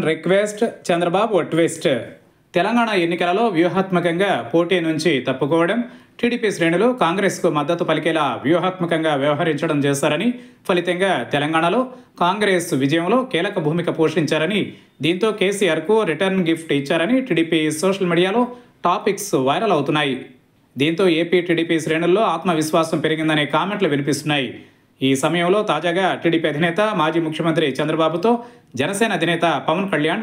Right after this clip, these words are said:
భేటీ అయ్యారు. ఈ సందర్భంగా ఇద్దరి మధ్య ప్రధానంగా సీట్ల సర్దుబాటుకు సంబంధించిన చర్చ జరిగిందని తెలుస్తోంది. ఇందులో భాగంగా పవన్ కళ్యాణ్ జనసేనకు కేటాయించే సీట్లపై క్లారిటీ ఇవ్వాలని, ఫలితంగా నాయకులకు, కేడర్కు ధైర్యాన్ని, నమ్మకాన్ని ఇవ్వగలుగుతానని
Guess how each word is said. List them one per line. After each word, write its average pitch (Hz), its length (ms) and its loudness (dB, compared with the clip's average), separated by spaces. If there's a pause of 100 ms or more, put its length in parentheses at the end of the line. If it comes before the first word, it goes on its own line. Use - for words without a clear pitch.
భేటీ 170 280 0
అయ్యారు. 143 280 -2 (440)
ఈ 139 80 4 (100)
సందర్భంగా 160 480 0 (100)
ఇద్దరి 165 280 0
మధ్య 151 180 0 (180)
ప్రధానంగా 165 480 0 (460)
సీట్ల 196 300 0 (140)
సర్దుబాటుకు 160 600 0
సంబంధించిన 156 540 0
చర్చ 165 260 0
జరిగిందని 151 440 -2
తెలుస్తోంది. 143 480 0 (420)
ఇందులో 196 200 2 (120)
భాగంగా 165 360 0 (140)
పవన్ 185 240 0
కళ్యాణ్ 170 340 0 (220)
జనసేనకు 190 540 0
కేటాయించే 156 500 0
సీట్లపై 175 340 0 (140)
క్లారిటీ 151 380 -2
ఇవ్వాలని, 156 300 2 (400)
ఫలితంగా 180 460 0 (220)
నాయకులకు, 170 480 0 (120)
కేడర్కు 202 380 0 (120)
ధైర్యాన్ని, 180 460 0 (120)
నమ్మకాన్ని 165 500 0
ఇవ్వగలుగుతానని 156 680 0